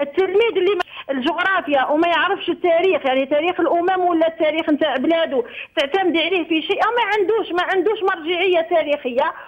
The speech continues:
وما يعرفش واش كاين قبل وما يعرفش واش كاين من بعد. والتلميذ اللي ما يعرفش المواقع الاجت-، الجغرافية والمناخ والتضاريس وكامل، أو ما تقدريش من بعد ت-،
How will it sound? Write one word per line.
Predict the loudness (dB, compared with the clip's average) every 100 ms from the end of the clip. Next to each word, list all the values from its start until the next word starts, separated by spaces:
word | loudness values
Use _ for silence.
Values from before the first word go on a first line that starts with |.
| -6
وما | 0 2 2
يعرفش | 0 0 -2 2
واش | 0 0
كاين | 0 0 -2
قبل | -4 -2 2 2
وما | 0
يعرفش | 0 0 -2
واش | -4
كاين | 0 2 2
من | 2
بعد. | 0 -2 -6 -18 -6
والتلميذ | -2 0 2 2 2 2
اللي | 2
ما | 2
يعرفش | 2 0 -2
المواقع | 0 2 2 0 0 0
الاجت-، | 0 -2 -2 0 2 0 0
الجغرافية | -2 0 0 0 0 2
والمناخ | 2 4 4 4 2 0 -6 -16 -4
والتضاريس | -2 0 0 2 2 2 0 0
وكامل، | -2 0 0 0 0
أو | -2
ما | -2
تقدريش | -2 -4 -2 0 0 0
من | 0
بعد | -2 -2 -4
ت-، | -2